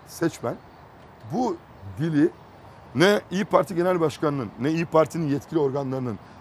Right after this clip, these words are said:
ne İYİ Parti milletvekillerinin, ne İYİ Parti divanının ve Genel İdare Kurulu'nun böyle bir niyeti, amacı olmamasına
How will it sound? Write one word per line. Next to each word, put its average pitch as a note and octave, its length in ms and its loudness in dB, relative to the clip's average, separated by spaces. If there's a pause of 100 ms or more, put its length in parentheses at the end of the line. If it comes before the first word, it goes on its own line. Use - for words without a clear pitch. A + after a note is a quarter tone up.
(100)
ne F#3 100 0
İYİ G3 160 -2
Parti E3 300 0
milletvekillerinin, C3+ 840 -4 (320)
ne G#3 120 0
İYİ G#3+ 180 2
Parti D#3+ 380 0 (100)
divanının D#3 600 -2
ve D3+ 60 -2
Genel C#3+ 280 -4
İdare C#3 220 -2
Kurulu'nun G#2+ 360 -8 (420)
böyle G#3 360 6
bir D#3+ 120 2
niyeti, C#3+ 600 -2 (300)
amacı C#3+ 540 2 (960)
olmamasına D#3+ 800 2